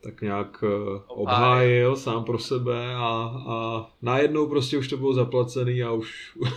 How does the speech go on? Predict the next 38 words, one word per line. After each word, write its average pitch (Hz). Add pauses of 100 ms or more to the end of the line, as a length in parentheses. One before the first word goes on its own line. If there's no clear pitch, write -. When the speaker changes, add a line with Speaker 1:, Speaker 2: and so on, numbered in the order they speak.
(240)
Speaker 1:
<laughs> -
Speaker 2:
A 147
už 160
to 180
Speaker 1:
už 160
Speaker 2:
bylo 160
Speaker 1:
jsem 127
na 127
Speaker 2:
doma. 120
Speaker 1:
něj 113
čekal 110
doma. -
Speaker 2:
<laughs> - (1120)
Speaker 1:
Eh, 117
Speaker 2:
Eh. - (680)
Speaker 1:
pro 123
mě 165
osobně 147
teda 147 (380)
setkání 127 (300)
s -
X-, -
s 117
Xboxem 117
a 113
s -
tou 110
jejich 110
rodinou 110
není, 113
eh, -
není 113 (120)
první, 107
protože 113
jsem 113
už 117
tenkrát 104
měl 113